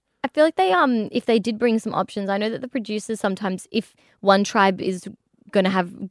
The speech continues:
yellow buffs and the other is red, they try to pick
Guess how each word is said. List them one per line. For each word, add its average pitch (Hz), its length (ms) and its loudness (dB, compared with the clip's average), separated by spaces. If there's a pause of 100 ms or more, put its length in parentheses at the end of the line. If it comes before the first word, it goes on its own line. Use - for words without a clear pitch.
(100)
yellow 180 340 6
buffs - 480 0
and 190 120 -2
the 175 80 0
other 165 220 2
is 175 160 0
red, 175 340 0
they 170 180 4
try 180 240 2
to 170 100 0 (140)
pick - 400 -6